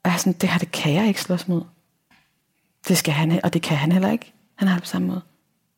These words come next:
Vi bliver nødt til at være sammen. For real. Og det siger jeg til ham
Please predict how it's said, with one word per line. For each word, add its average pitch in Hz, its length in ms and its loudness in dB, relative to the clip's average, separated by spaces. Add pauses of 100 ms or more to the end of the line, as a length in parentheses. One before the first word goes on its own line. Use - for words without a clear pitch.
(160)
Vi 185 80 -2
bliver 165 160 0
nødt 156 160 2
til - 140 -4
at 175 60 -2 (680)
være 208 60 0
sammen. 269 240 0 (760)
For 185 100 2
real. 156 200 -2 (1800)
Og 202 80 0
det 190 80 0
siger 214 220 2
jeg 208 140 2
til - 120 -6
ham 170 160 -4